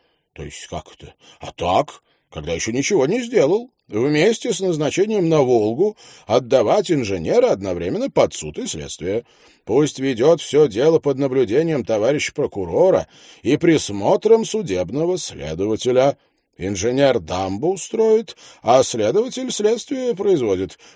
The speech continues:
А не производится ли сия постройка из материала, годного для обвинительного акта? Способ единственный. Мы возлагаем надежду на науку.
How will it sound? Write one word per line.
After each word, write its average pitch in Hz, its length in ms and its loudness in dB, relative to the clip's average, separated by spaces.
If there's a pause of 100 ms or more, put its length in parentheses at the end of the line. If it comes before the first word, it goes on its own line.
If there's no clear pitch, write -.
А 131 200 2
не 214 140 2
производится 214 840 0
ли 131 120 -2
сия 131 260 0
постройка 117 680 0
из 107 140 0
материала, 107 680 0
годного 117 720 2
для 107 280 0
обвинительного 87 1200 -6
акта? 71 720 -12 (360)
Способ 95 600 -6
единственный. 78 920 -10 (360)
Мы 92 300 -8
возлагаем 87 800 -6
надежду 76 480 -10
на 98 100 -6
науку. 175 540 -10